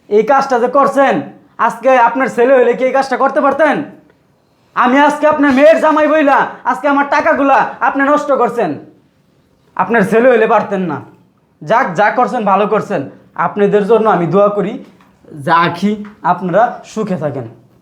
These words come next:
আমি যাই, আর তোমার ডিভোর্স লেটার আমি তোমার পাঠায় দিব না, তাহলে তোমাদের বিয়েটা মানে এখন তো বৈধ বিয়ে, তখন ডিভোর্স দেওয়ার পরে আপনার মেয়ের অন্য জায়গায় বিয়ে দিয়েন,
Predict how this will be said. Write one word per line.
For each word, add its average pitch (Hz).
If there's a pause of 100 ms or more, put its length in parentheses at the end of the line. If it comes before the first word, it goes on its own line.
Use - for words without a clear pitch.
আমি 160
যাই, 202 (520)
আর 147
তোমার 175
ডিভোর্স 208
লেটার 247 (120)
আমি 170
তোমার 185
পাঠায় 202
দিব 208
না, 311 (280)
তাহলে 165
তোমাদের 190
বিয়েটা 220 (1080)
মানে 147
এখন 165
তো 196
বৈধ 180
বিয়ে, 170 (600)
তখন 185
ডিভোর্স 202
দেওয়ার 208
পরে 262 (200)
আপনার 202
মেয়ের 220
অন্য 226
জায়গায় 220
বিয়ে 226
দিয়েন, 160